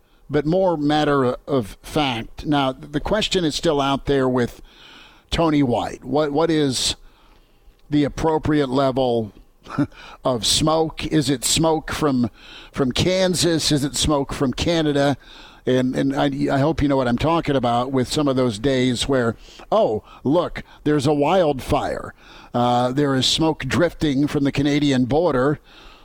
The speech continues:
uh, as South Park got it right during their movie, once that smoke invades the state of Nebraska.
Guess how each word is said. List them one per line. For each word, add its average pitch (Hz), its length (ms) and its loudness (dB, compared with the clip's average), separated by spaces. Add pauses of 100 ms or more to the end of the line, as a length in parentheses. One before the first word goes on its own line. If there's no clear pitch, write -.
(120)
uh, 120 320 2
as 135 340 -2
South 151 380 0
Park 143 340 -2
got 143 240 0
it 127 140 -4
right 147 360 0
during 135 340 2
their 120 120 2
movie, 135 460 2
once 139 300 -2
that 139 220 -2
smoke 135 440 -2
invades 120 800 0 (380)
the 135 80 2
state 143 300 0
of 113 120 -2
Nebraska. 127 760 0